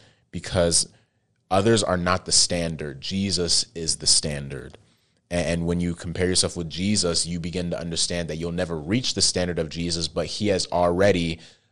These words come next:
uh, done everything for you, so you can rely on his strength. And like Philippians four thirteen says, you can do all things, and that includes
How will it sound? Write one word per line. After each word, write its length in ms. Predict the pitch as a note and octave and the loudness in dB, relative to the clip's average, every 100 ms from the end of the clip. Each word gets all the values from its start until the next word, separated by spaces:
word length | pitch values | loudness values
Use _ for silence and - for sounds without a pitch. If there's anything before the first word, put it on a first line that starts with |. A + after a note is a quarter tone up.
| _ - | _ -4
uh, 220 | E2+ E2 | 0 0
done 440 | D2+ D2 G2+ G2+ G2 | -2 -4 0 2 2
everything 420 | F#2 F#2 F2 E2 | 0 0 -2 -6
for 380 | D#2+ - A#2 A#2 | -6 2 6 6
you, 360 | F#2 E2 E2 E2 - _ | 6 0 -2 -6 -12 _
so 180 | - F2+ | -4 0
you 140 | G2 | 0
can 160 | G#2 G2 | -2 0
rely 320 | F#2 F2 F2 | 2 2 0
on 120 | D#2 | -2
his 340 | - - A#2 A#2 | -6 -2 0 2
strength. 520 | - G2+ A2 A2+ - _ _ _ _ - | 2 2 0 -2 -10 _ _ _ _ -4
And 200 | F2 E2+ | -2 2
like 140 | E2 | 0
Philippians 460 | - F#2 F#2 F#2 F2 | 0 -2 -2 -2 -4
four 180 | - F#2+ | -2 -4
thirteen 600 | E2+ E2 - - A2 G#2+ | -4 -6 -6 0 2 4
says, 340 | - E2+ D#2+ | 2 2 0
you 80 | F2 | -4
can 140 | F#2 E2+ | -6 -4
do 140 | D#2 | -6
all 340 | - E2+ F#2 | 0 2 4
things, 480 | F#2+ F2 D#2+ D#2 D2+ | 2 -4 -6 -6 -8
and 160 | - E2+ | -6 -6
that 100 | E2+ | -6
includes 760 | E2+ - - G2 F#2+ G2 - | -8 -8 -2 0 0 0 -2